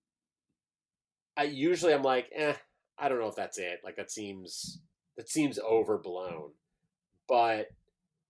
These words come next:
you know, Gallo, it wasn't so much playing in New York. It was just, like, he was getting booed constantly. He got such negative attention from the fans. And, like, I understand why that drags someone down. So,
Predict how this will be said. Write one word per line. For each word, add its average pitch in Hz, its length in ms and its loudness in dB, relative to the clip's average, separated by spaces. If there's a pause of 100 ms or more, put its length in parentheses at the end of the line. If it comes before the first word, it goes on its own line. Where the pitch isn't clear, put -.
(440)
you 160 100 0
know, 107 120 -4 (520)
Gallo, 160 420 6
it 123 80 0
wasn't 175 220 -2
so 220 80 -4
much - 300 -4
playing 147 240 -2
in 123 80 -4
New 117 60 -6
York. 135 300 2
It 113 60 -4
was 107 100 -6
just, - 160 -10
like, 120 220 -4 (720)
he - 240 -10
was 196 140 0
getting 185 360 2
booed 135 360 0 (320)
constantly. - 540 -10 (600)
He 143 120 -4
got 165 180 0
such 196 320 -2
negative 147 500 2
attention 143 480 -2
from 113 160 -8
the 98 80 -6
fans. 104 520 -2
And, 107 100 -4
like, 110 200 -4
I 147 140 0
understand 160 640 -2
why 110 140 2
that 101 180 -6
drags 92 400 -8
someone 82 260 -10
down. 73 320 -12
So, 90 380 -6